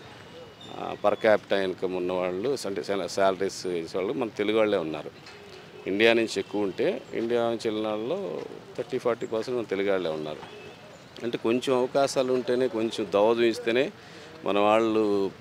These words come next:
ఉన్నత స్థానాలకు వెళ్ళి ఎదిరించే శక్తి ఉంది. అటువంటిది ఇక్కడ ఒక కొత్త సిటీ జనరేట్ అయ్యి ఉన్నట్టుదే. ఇంక అంటే మా, అది చదువుకుని వాళ్ళందరూ అక్కడికి అమెరికా వెళ్ళారు. ఇక్కడ మామూలుగా, ఆ, చదువుకోలేని వాళ్ళు కూడా మంచి అవకాశాలు,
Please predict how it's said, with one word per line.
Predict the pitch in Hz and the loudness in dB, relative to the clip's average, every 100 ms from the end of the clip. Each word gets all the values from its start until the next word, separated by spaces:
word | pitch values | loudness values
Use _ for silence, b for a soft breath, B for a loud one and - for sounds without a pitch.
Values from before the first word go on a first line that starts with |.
| 104 | -4
ఉన్నత | 107 110 | -4 -2
స్థానాలకు | - 110 101 95 | 0 2 2 0
వెళ్ళి | 95 98 | 0 0
ఎదిరించే | 98 101 95 | 0 -2 -2
శక్తి | - 113 - 113 | -2 -2 0 0
ఉంది. | 87 78 - - - - - - | 0 -4 -10 -20 -20 -20 -14 -6
అటువంటిది | 101 139 139 139 127 | -4 -2 -2 -2 0
ఇక్కడ | 117 | 0
ఒక | 101 | 0
కొత్త | 120 110 143 | -4 -4 -6
సిటీ | - 131 139 127 120 | -6 -6 -4 -4 -4
జనరేట్ | 104 107 107 107 98 | -2 -2 0 0 0
అయ్యి | 98 | 0
ఉన్నట్టుదే. | 104 90 82 78 95 147 - | 0 -4 -6 -2 0 -2 -4
ఇంక | 104 95 B B B - | -6 -6 B B B -12
అంటే | 123 120 - | -6 -6 -4
మా, | 98 98 92 87 - - | -2 0 0 -4 -6 -2
అది | 107 104 117 | -2 0 2
చదువుకుని | 120 113 120 117 113 | 2 2 2 2 4
వాళ్ళందరూ | 104 101 104 107 | 2 2 0 -2
అక్కడికి | 101 95 | -4 -4
అమెరికా | 95 98 92 | -4 -4 -2
వెళ్ళారు. | 90 92 | -2 -4
ఇక్కడ | 101 101 | -4 -2
మామూలుగా, | 98 113 127 123 113 104 101 95 98 101 92 87 - - 92 | 0 2 2 2 0 0 0 -2 -2 0 0 -2 -8 -14 -6
ఆ, | 92 92 90 90 | -2 -2 -2 -4
చదువుకోలేని | - 98 104 104 98 101 98 | -4 -2 0 0 0 2 2
వాళ్ళు | 95 90 | 2 0
కూడా | 95 | -4
మంచి | 98 123 123 | -4 -4 0
అవకాశాలు, | 104 98 90 - 90 85 85 | 0 0 -2 -2 -2 -2 -4